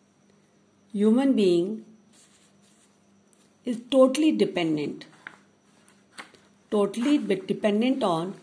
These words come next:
biotic as well as abiotic component of the environment. It means that environment consists of biotic factors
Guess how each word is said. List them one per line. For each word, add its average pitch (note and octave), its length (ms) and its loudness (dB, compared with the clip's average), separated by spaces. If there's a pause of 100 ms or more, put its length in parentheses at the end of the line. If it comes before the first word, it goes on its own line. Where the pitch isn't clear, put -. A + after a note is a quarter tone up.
(420)
biotic G#3+ 840 0 (560)
as F#3+ 260 0
well B3+ 160 4
as C4+ 320 0 (180)
abiotic A3 720 0
component G3 760 -2 (280)
of E3+ 280 -2
the D#4+ 280 0 (300)
environment. - 720 -6 (960)
It G#3+ 140 -4
means A3+ 240 -2
that D4 260 2 (220)
environment G3+ 760 0 (340)
consists A3 560 0
of C3+ 320 -4 (320)
biotic G3 600 0
factors C4+ 640 -2